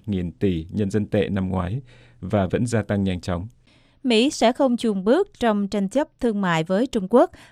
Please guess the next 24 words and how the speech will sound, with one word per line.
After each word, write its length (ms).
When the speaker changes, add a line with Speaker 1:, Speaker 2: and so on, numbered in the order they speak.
Speaker 2:
và 260
thậm 200
chí 200
có 140
thể 240
tăng 220
gấp 180
đôi 200
các 160
mức 180
thuế 240
quan, 280
trừ 160
phi 240
Bắc 200
Kinh 180
nhượng 260
bộ 240
trước 280
những 160
yêu 180
sách 280
của 160
Mỹ, 380